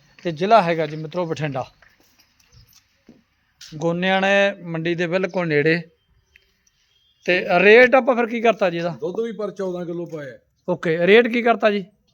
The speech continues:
Speaker 2: ਰੇਟ ਇਹਦਾ ਜੀ ਆਪਾਂ ਮੰਗਣ ਨੂੰ ਕੋਈ ਕੁਛ ਕਹੀ ਜਾਵੇ, ਉਹਦਾ ਕੀ ਫਾਇਦਾ ਗੱਲਾਂ ਦਾ।
Speaker 1: ਹਾਂਜੀ।
Speaker 2: ਆਪਾਂ ਇੱਕ ਪੰਦਰਾਂ ਦੀ ਮੈਂ ਦੇਵਾਂਗੇ।
Speaker 1: ਇੱਕ ਪੰਦਰਾਂ ਦੀ।
Speaker 2: ਹਾਂ।
Speaker 1: ਤੇ
Speaker 2: ਮੁੱਲ ਭਲਾ ਸਵਾ ਕਰ ਲਈਏ, ਡੂਢ ਕਰ ਲਈਏ, ਉਹਦਾ ਕੀ ਗੱਲ ਦਾ।
Speaker 1: ਠੀਕ ਆ, ਤੇ ਫੋਨ ਨੰਬਰ ਬੋਲ ਦਿਓ ਜੀ ਆਪਣਾ।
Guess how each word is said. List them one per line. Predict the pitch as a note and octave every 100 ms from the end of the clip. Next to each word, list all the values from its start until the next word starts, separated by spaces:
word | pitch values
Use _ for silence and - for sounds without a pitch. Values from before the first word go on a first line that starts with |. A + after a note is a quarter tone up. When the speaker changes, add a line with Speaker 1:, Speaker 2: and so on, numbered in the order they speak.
| _ _ _ _ _
Speaker 2:
ਰੇਟ | D3 D#3+ F#3
ਇਹਦਾ | F#3+ G3+ G3+
ਜੀ |
ਆਪਾਂ | G3+ F3+ G3 F#3+ E3 D#3+ D#3 D#3 C#3+
ਮੰਗਣ | D#3 D#3+ F3+
ਨੂੰ | F#3+
ਕੋਈ | F3 F#3
ਕੁਛ | F3 C#3
ਕਹੀ | F3 E3+
ਜਾਵੇ, | E3+ E3
ਉਹਦਾ | F3 F3+
ਕੀ | E3
ਫਾਇਦਾ | C#3+ D3 D3+
ਗੱਲਾਂ | D3+ D3+ D3+
ਦਾ। | F3 F3 -
Speaker 1:
ਹਾਂਜੀ। | G3+ F3+ E3 - _ _ _
Speaker 2:
ਆਪਾਂ | - D#3 F3
ਇੱਕ | F3 E3+
ਪੰਦਰਾਂ | E3 E3+ E3+ F3
ਦੀ | E3+
ਮੈਂ | F3 F#3
ਦੇਵਾਂਗੇ। | D#3+ E3 C#3+ A#2+ - F#3+
Speaker 1:
ਇੱਕ | F#3
ਪੰਦਰਾਂ | F3+ F3 D#3 C#3
ਦੀ। | B2+ A#2+
Speaker 2:
ਹਾਂ। | A2+ A2 _ _ _ _ _ _ _ _ _ _ _ _ _ _ _ - C3
Speaker 1:
ਤੇ |
Speaker 2:
ਮੁੱਲ | D#3+ D3+ D3
ਭਲਾ | D#3
ਸਵਾ | D3+ C#3+ C#3 C#3+
ਕਰ | C#3+
ਲਈਏ, | C#3+ C#3+
ਡੂਢ | C3+ E3 D#3+
ਕਰ | D#3+
ਲਈਏ, | A#2 A#2 A#2 _ _ -
ਉਹਦਾ | D3+ D3+
ਕੀ | - C3+ B2+ _
ਗੱਲ | B2
ਦਾ। | A2+ -
Speaker 1:
ਠੀਕ | F3+ D#3+
ਆ, | D#3+
ਤੇ | D#3
ਫੋਨ | F#3+ A3+
ਨੰਬਰ | A#3+ A#3 A3+
ਬੋਲ | G#3 F3+
ਦਿਓ | E3
ਜੀ |
ਆਪਣਾ। | D3+ C#3